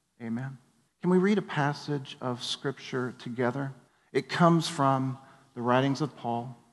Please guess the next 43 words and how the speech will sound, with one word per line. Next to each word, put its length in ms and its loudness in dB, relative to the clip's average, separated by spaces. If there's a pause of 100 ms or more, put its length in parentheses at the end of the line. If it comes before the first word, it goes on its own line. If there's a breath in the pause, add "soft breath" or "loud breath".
(120)
Romans 460 0
chapter 420 -2
eight. 200 0
And 260 -2
just 240 -4
in 80 0
case 280 -2
you 60 0
didn't 240 -4
know 180 0
this, 360 -2 (280 loud breath)
I 40 -8
mean, 240 -2
of 240 -4
all 360 4
of 360 2
the 160 -2
work 420 0
that 160 -2 (180)
Paul 320 0
did 260 0
in 140 -4
his 220 -4
life, 220 0 (260 loud breath)
of 100 -10 (100)
all 280 2
of 140 -4
the 100 -2
letters 760 0
that 200 0
he 220 -2
authored, 580 4 (440 loud breath)
Romans 540 4
is 160 -6
generally 420 -2
considered 720 -6
as 280 -2
his 200 -10
greatest 500 -4
work. 240 -8 (360 loud breath)
And 240 4
Romans 500 2
chapters 540 -4